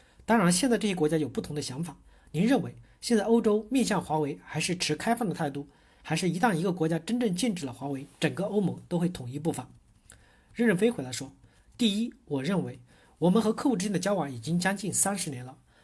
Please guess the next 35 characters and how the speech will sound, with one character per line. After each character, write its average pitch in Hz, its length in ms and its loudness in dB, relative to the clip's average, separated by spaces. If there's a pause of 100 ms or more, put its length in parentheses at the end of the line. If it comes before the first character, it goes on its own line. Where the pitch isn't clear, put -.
(120)
这 202 120 0
二 233 200 4
三 226 200 2
十 165 120 -2
年 131 140 -8
来， 123 160 -14 (140)
客 277 120 2
户 233 120 0
对 240 120 4
我 170 60 4
们 151 80 -2
的 156 80 2
了 135 160 0
解 143 160 -4
是 - 160 0
比 180 120 -8
较 131 100 -8
充 165 180 -2
分 190 160 0
的。 180 140 -4 (520)
第 208 100 2
二， 180 140 0 (380)
消 - 220 2
费 269 100 8
者 214 100 2
有 143 140 4
自 - 200 2
我 175 120 4
选 151 240 -4
择 117 100 -8
的 - 80 -8
标 156 200 2
准， 139 180 -6 (380)
不 269 80 4
能 185 260 4